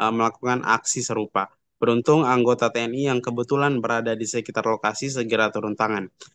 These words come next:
Anggota T N I tersebut berhasil mengamankan pelaku dan menenangkan massa yang semakin, eh, beringas.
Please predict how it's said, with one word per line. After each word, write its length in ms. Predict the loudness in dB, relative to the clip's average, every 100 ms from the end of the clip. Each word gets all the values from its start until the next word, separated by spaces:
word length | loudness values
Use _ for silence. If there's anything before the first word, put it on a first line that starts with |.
| _ _
Anggota 400 | 0 2 2 0
T 80 | 0
N 160 | -2 -2
I 80 |
tersebut 400 | -2 -2 0 0
berhasil 320 | 0 -2 0 -2
mengamankan 720 | 0 0 0 0 0 -2 -2
pelaku 480 | 0 0 0 -2 -2
dan 160 | -6
menenangkan 720 | -4 -2 0 0 0 0 -2
massa 320 | -2 -2 0 0
yang 240 | 0 0
semakin, 560 | -2 -2 0 -2 -2 -4
eh, 200 | -8 -6 -2
beringas. 640 | 2 4 4 2 -4 -10